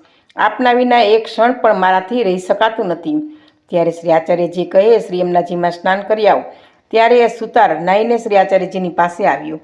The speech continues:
ત્યારે શ્રી આચાર્યજી એને નામ નિવેદન કરાવ્યું. હવે વાર્તા પ્રસંગ એક જોઈએ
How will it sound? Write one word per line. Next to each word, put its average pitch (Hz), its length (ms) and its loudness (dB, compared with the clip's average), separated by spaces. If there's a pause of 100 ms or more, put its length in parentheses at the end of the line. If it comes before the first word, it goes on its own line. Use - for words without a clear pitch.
(440)
ત્યારે 262 220 4
શ્રી 269 220 0
આચાર્યજી 240 520 0
એને 226 240 0
નામ 180 240 0
નિવેદન 190 400 -4
કરાવ્યું. 151 540 -2 (480)
હવે 190 140 4
વાર્તા 165 320 0
પ્રસંગ 190 380 -6
એક - 240 -6
જોઈએ 143 480 -6